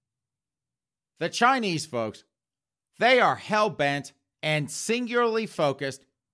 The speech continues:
on one thing, becoming the preeminent superpower on this planet and running everything, knocking us off as top dog.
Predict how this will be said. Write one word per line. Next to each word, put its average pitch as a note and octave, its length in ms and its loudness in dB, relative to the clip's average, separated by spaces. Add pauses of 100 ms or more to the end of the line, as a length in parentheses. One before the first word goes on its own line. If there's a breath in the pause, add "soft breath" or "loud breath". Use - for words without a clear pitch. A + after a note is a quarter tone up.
on C3 260 -4
one D#3+ 240 0
thing, C#3 380 -2 (840)
becoming A#3+ 580 0
the E3 100 -4
preeminent F3+ 640 -4
superpower C3+ 840 -4
on A2+ 200 -6
this G#2+ 160 -12
planet F#3+ 600 -6
and E3+ 240 -6
running D#3 400 -2
everything, A#2 640 -4 (760)
knocking G#3+ 540 0
us G3 160 -4
off D#3+ 400 0
as C#3+ 220 -4
top - 400 -8
dog. A2 380 -6